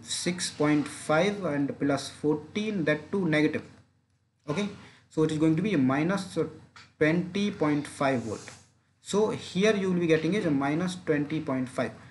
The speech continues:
But, uh, to, uh, but to, um, make it function or this Zener diode to be in breakdown it, and this diode to be on, what you need is a plus seven point five, but you got minus twenty point five. So this is going to be open.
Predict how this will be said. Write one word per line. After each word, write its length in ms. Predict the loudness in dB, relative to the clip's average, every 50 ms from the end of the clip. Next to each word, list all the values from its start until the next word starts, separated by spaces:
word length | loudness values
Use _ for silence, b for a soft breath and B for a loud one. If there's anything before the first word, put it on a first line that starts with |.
| B B B B B _ _
But, 200 | 2 4 4 0 -8 -14 -18 -20 -20 _ _ -2
uh, 200 | 0 2 2 0 -2 -2 0
to, 280 | 2 4 4 4 4
uh, 60 | 2 0 -4 -10 -16 -20 -20 _ _ _ _ _ _ _ _ _ _ _ _ _
but 180 | -6 -6 -2 0 0
to, 80 | 2 4 4 2 2 0 -4 -6 -10 -10
um, 400 | -8 -6 -2 -2 0 0 -2 -4 -8 -10 -4
make 340 | 0 4 6 6 6 6 4
it 140 | 0 0
function 380 | 2 2 2 4 4 2 2 4
or 220 | 4 4 4 2
this 280 | 2 0 0 -2 0 -2
Zener 380 | -2 0 2 2 4 4 6 6
diode 320 | 6 4 4 2 0 0
to 40 | 0
be 140 | 2 2 2
in 140 | 2 4
breakdown 420 | 4 4 4 4 4 4 4 4 2
it, 140 | 2 -4 -8 B B B B B
and 240 | 0 0 2 2 2
this 140 | 2 0 6
diode 320 | 6 6 6 6 4 2
to 80 | 0 0
be 140 | 2 4 4
on, 280 | 4 4 4 2 2
what 240 | 2 2 2 2 -2
you 160 | -2 0 2
need 220 | 2 2 4 4 4
is 140 | 4 4
a 60 | 2 0
plus 320 | 0 4 4 4 4 6
seven 220 | 4 4 2 4
point 240 | 2 4 2 4 2
five, 220 | 0 -2 -2 B B B B B B B
but 120 | -2 0
you 100 | 2 4
got 180 | 4 4 4 4
minus 300 | 4 4 6 4 4 4
twenty 240 | 2 2 2 2 2
point 240 | 2 2 2 2
five. 240 | 0 -2 -2 -4 -6 -12
So 340 | -8 -4 0 2 2 2
this 360 | 2 0 -2 -2 -2 -4 -4 -6
is 140 | -6 -2
going 240 | 0 0 0 0 0
to 80 | -2 -2
be 180 | -2 -4 -4
open. 300 | -4 -6 -6 -8 -12 -16